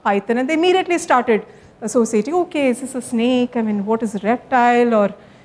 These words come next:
you know, "Oh, what about, is this anaconda?" Right? We've seen, uh, the movie, I mean, so let's make connections. So they were, uh, doing this very organically, informally, in their own groups,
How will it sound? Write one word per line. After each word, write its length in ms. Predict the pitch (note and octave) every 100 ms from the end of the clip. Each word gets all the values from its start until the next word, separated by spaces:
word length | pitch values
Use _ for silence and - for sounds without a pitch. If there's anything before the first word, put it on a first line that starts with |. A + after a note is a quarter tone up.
| -
you 80 | A#3+
know, 160 | B3+ A#3+
"Oh, 200 | C4+ C4+
what 240 | C4 D4
about, 320 | C#4+ C#4 C4+
is 100 | C4
this 120 | C#4+
anaconda?" 680 | C4 G#3+ D4 C#4+ C#4 C4 C4 B3
Right? 220 | C#4+ B3+
We've 160 | B3+
seen, 380 | A#3 C4+ B3+ A#3+
uh, 160 | A#3+ A#3
the 120 | A#3
movie, 420 | A#3 C4 C4 C4
I 40 | B3
mean, 200 | A#3+ C4+
so 160 | - C4+
let's 240 | B3+ C4
make 240 | C4+ B3+ B3+
connections. 640 | A#3+ A#3+ - B3+ A#3 G#3+ - - - -
So 140 | G#4+
they 160 | F#4 F#4+
were, 220 | G#4+ - F4+ D4+
uh, 160 | D#4 D#4
doing 400 | A3 F4 A4+ C5
this 160 | B4+ F4+
very 200 | F#4 G#4
organically, 580 | C4+ C4+ C#4 C#4+ D4+
informally, 520 | C#4+ C#4 D#4+ D#4 C4+ - -
in 140 | C4 A#3
their 200 | B3 C4+
own 180 | D4+ A#3
groups, 480 | C#4 C4 - -